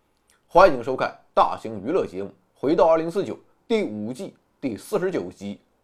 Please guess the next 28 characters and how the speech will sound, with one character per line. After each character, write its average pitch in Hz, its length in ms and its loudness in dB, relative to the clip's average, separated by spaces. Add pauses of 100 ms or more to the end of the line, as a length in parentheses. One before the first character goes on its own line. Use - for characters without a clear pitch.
(140)
《电 165 260 4
子 85 160 -16
游 104 160 -6
戏 147 160 -10
机 127 300 -10 (340)
走 98 260 0
向 - 240 4 (320)
未 139 200 -4
来》。 80 180 -4 (1500)
看 262 180 8
到 220 200 8
Wii 247 240 2 (320)
取 131 200 -6
得 135 140 2
了 170 80 2
不 190 160 -4
俗 165 160 -6
的 156 100 0
销 180 220 4
量 185 180 4
之 156 80 -2
后， - 240 -4 (600)
首 120 240 0
先 175 180 -2
坐 208 160 2
不 175 100 -2
住 202 220 -6
的 - 80 -14